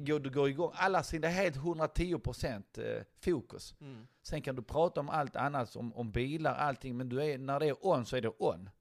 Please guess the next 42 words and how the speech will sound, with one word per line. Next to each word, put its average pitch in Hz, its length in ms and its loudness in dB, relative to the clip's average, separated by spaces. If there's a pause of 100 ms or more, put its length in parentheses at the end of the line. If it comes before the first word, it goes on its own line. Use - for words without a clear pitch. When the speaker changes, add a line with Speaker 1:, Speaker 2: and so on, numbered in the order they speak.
(120)
Speaker 2:
Mm. 107 200 -20 (460)
Speaker 1:
Helt 131 420 -2
makalöst, 123 560 -2
sa - 280 -16
han. - 260 -4
<laughs> - 160 -20
Så 131 100 -6
Speaker 2:
Ja, 123 100 -2
Speaker 1:
tänkte 165 280 4
Speaker 2:
det 160 40 6
Speaker 1:
jag 151 60 2
nu 165 120 0
när 139 160 4
jag, 131 80 2
när, 143 140 -4
nu 147 120 -4
när 147 100 0
jag 117 100 -2
pratar 151 360 -2
om 139 80 -8
det 123 100 -2
själv 120 380 0
och 110 120 -4
när 113 100 -2
jag 110 120 -2
pratar 113 320 -2
med 110 220 -2 (1080)
mina 135 500 0
boxare 131 400 2
jag 113 80 4
har 131 200 4
också, 120 200 -2
och 104 80 -4
fighters 110 500 -2
och, 165 240 -2
och 165 80 -2
motionärer 175 560 4
som 120 200 -6
tränar. 117 440 -2
Det, 127 140 -10
jag, 151 260 -2
jag, 151 200 0